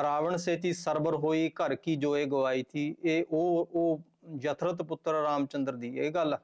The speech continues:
ਇਹ ਉਹ ਰਾਮ ਦੀ ਨੀ ਜਿਹੜਾ ਕਣ ਕਣ ਦੇ ਵਿੱਚ ਰਮਿਆ ਹੋਇਆ। ਸੋ ਮੇਰੇ ਕਹਿਣ ਤੋਂ ਮਤਲਬ ਇਹੀ ਭਾਵ ਸੀ ਕਿ ਜਿਹੜਾ ਇਹਨਾਂ ਵੱਲੋਂ ਗੁਰੂ ਸਾਹਿਬਾਂ ਦੀ, ਅਹ, ਸ਼ਹਾਦਤ ਨੂੰ ਜਾਂ ਪੂਰੀ, ਅਹ, ਸਿੱਖੀ ਨੂੰ ਕਹਿ ਲਈਏ,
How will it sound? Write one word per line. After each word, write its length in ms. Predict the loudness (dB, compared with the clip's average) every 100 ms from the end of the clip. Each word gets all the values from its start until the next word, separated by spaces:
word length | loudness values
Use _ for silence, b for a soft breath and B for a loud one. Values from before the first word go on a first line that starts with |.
| _
ਇਹ 120 | 0 2
ਉਹ 200 | 2 2
ਰਾਮ 260 | 0 0
ਦੀ 100 | 0
ਨੀ 80 | 0
ਜਿਹੜਾ 240 | 0 0
ਕਣ 220 | -2 -2 -2
ਕਣ 220 | -2 -2
ਦੇ 140 | -2
ਵਿੱਚ 200 | -2 -2
ਰਮਿਆ 360 | -2 0 0 0
ਹੋਇਆ। 300 | 0 0 -2
ਸੋ 480 | -8 -2 0 2 0 -2
ਮੇਰੇ 380 | 0 2 2
ਕਹਿਣ 300 | 0 0 0
ਤੋਂ 120 | 0 -2
ਮਤਲਬ 240 | 0 2
ਇਹੀ 200 | 2 2
ਭਾਵ 280 | 2 0 0
ਸੀ 200 | -2 -4
ਕਿ 140 | -2
ਜਿਹੜਾ 460 | 0 2 2 0 -2 -4
ਇਹਨਾਂ 200 | 0 0
ਵੱਲੋਂ 540 | 2 2 2 0 -2 -4 _ -4 -2
ਗੁਰੂ 300 | 0 0 0
ਸਾਹਿਬਾਂ 380 | 0 0 0
ਦੀ, 340 | 0 2 0 -2 -10 b _ -2
ਅਹ, 200 | 0 0
ਸ਼ਹਾਦਤ 600 | 0 -2 0 0 0 0
ਨੂੰ 240 | 0 0 2
ਜਾਂ 140 | 0
ਪੂਰੀ, 540 | 0 0 2 2 0 0
ਅਹ, 200 | 0 0
ਸਿੱਖੀ 360 | -2 -8 -6 -4
ਨੂੰ 160 | -2
ਕਹਿ 160 | 0 0
ਲਈਏ, 400 | 2 2 2